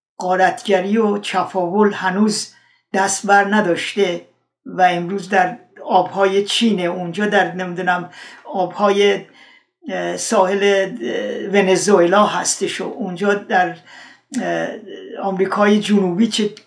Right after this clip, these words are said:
کثافتکاریایی می‌کنه و در خ-، اه، خاور میانه که دیگه دائماً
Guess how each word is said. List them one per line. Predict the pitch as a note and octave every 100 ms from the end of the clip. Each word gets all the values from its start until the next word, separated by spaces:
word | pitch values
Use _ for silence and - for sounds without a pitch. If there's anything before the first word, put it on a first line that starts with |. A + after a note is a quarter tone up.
| _ - G#3 G3+
کثافتکاریایی | - G3+ G3+ F#3 - - F#3+ F3+ F#3 F3
می‌کنه | E3+ E3+ F#3 E3 C3+ - _ _
و | F3+ F3+
در | F#3+ F3+
خ-، | - - - - - - G3+
اه، | E3+ E3+ - _
خاور | - G#3+ F#3+ G#3 A3+
میانه | A3 G3 F#3+ G#3
که | G3+ G#3
دیگه | F3+ F3 G3+ - - _ _ _ _ -
دائماً | G3 F3 F3+ G3+ G3